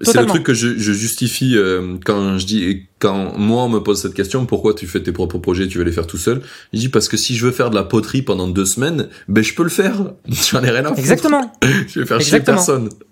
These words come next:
Speaker 2: Voilà.
Speaker 1: <laughs>
Speaker 2: Et si t'as envie de bosser cent heures par semaine sur ton truc et faire un maximum de cash, tu peux le faire aussi.
Speaker 1: C'est ça.
Speaker 2: Tu vois ? Quand, quand, quand tu travailles dans une boîte, euh, tu vois, moi, il y a des moments chez Germinal où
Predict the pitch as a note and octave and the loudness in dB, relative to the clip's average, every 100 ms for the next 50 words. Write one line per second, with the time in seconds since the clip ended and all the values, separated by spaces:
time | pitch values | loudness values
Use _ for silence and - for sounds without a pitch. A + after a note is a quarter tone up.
0 | _ - F3+ F3+ D3+ A3 G#3+ - - E3 | _ -6 -4 -2 0 2 2 0 -2 -4
1 | - A#3 A#3+ A#3 G3+ G#3+ G#3 G3+ G3+ F#3+ | -2 2 2 2 2 2 2 0 0 0
2 | F#3+ F#3+ - F3+ F3+ F3+ - E3+ - F#3+ | 0 -2 0 0 0 -2 -2 -2 0 0
3 | F3+ C3 D3 C#3 C#3+ - D3+ C#3 C3+ G#3 | 0 0 0 0 -2 -2 -2 -2 0 2
4 | A#3+ - - - F3+ F#3 A3+ A3+ A3+ B3+ | 2 -2 -8 -6 -2 0 0 0 -2 -4
5 | G3+ _ - - - - - E2 E2 D#2+ | -6 _ -14 -8 -8 -6 -4 -2 -2 -6
6 | - _ _ _ _ _ _ _ - E3+ | -12 _ _ _ _ _ _ _ 0 2
7 | G#3+ - - - - - _ _ A3 G#3+ | 2 -6 -20 -20 -20 -20 _ _ 0 0
8 | E3+ A#3+ A#3 - A3+ A3+ B3 - G#3 F#3+ | 0 0 0 -2 -2 -2 -2 2 2 2
9 | E3+ D#3+ D#3 E3+ C4+ - - - - _ | 0 -2 0 2 2 -2 -12 -18 -20 _
10 | _ _ _ D3+ C#3+ C#3 C3+ C3+ C3 C3 | _ _ _ 0 2 2 0 0 0 -2
11 | B2+ B2 B2 B2 A#2+ - G#3+ G3+ D#3+ D3 | -2 -4 -6 -8 -12 0 2 4 2 0
12 | D#3+ F3+ G3+ - C#3+ C#3+ D#3+ A#3+ G#3+ A3+ | 0 0 0 -2 -2 -2 0 2 2 -2